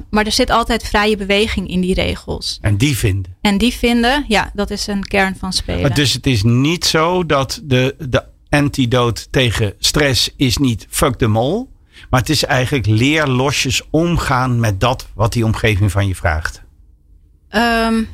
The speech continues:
Speaker 1: ja, en ja, het is inderdaad, ik, in, in het begin van mijn burn-out had ik wel het fuck them all gevoel. Want je bent boos op het systeem. Want je denkt, oh,
Speaker 2: Ja.
Speaker 1: door, door het systeem ben ik ziek geworden. Eh,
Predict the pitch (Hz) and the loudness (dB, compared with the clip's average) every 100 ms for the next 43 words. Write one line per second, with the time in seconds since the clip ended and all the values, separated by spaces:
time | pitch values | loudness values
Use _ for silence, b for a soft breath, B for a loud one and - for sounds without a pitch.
0 | - - - - - - 233 262 262 - | -14 -20 -20 -20 -6 2 2 2 -2 -6
1 | - - _ _ 262 247 - 269 240 208 | -14 -20 _ _ 0 0 2 2 2 -2
2 | - 269 - - - - _ _ - 262 | -2 -2 -2 -4 -12 -20 _ _ 0 2
3 | 247 247 247 277 - 254 - 254 254 285 | 2 2 0 -4 -2 -2 2 0 2 0
4 | 269 240 208 240 233 226 226 220 220 220 | 2 0 0 0 0 0 -2 0 0 0
5 | - 247 - 233 233 226 - - 247 220 | -2 -2 0 0 2 0 -4 -2 0 0
6 | 220 B B - 220 233 226 220 - - | -2 B B -2 0 2 0 0 0 0
7 | 240 - 214 - 208 - 226 262 254 196 | 0 -2 -6 -4 -4 0 2 2 2 0
8 | 202 202 202 - 262 220 214 214 196 214 | -2 -2 -2 -2 -2 0 0 0 0 -2
9 | - 220 - 240 233 214 208 - 240 - | -2 -4 0 0 0 -2 -2 -2 -2 0
10 | 233 226 254 B B B - 208 | 0 2 -2 B B B -4 0